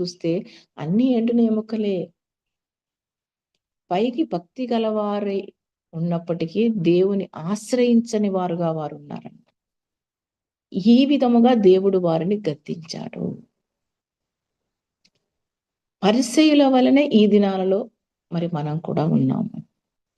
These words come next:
మీ ప్రవర్తనను గురించి మీరు ఆలోచించుకొనుడి. మనం ఏం ఆలోచిస్తామంటే, "నా ప్రక్కన ఉన్నవారు సరిగా లేరు,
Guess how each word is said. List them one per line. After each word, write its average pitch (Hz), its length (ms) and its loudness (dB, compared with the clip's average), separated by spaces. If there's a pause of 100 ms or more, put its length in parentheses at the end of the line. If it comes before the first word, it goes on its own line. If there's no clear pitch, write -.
(500)
మీ 240 160 6
ప్రవర్తనను 233 840 0
గురించి 190 440 -6
మీరు 170 200 -4
ఆలోచించుకొనుడి. 160 1400 -4 (300)
మనం 214 280 0
ఏం 240 220 0
ఆలోచిస్తామంటే, 190 1040 -4
"నా 190 240 -2
ప్రక్కన 190 540 -4
ఉన్నవారు 208 920 -2 (460)
సరిగా 170 480 -4
లేరు, 147 760 -6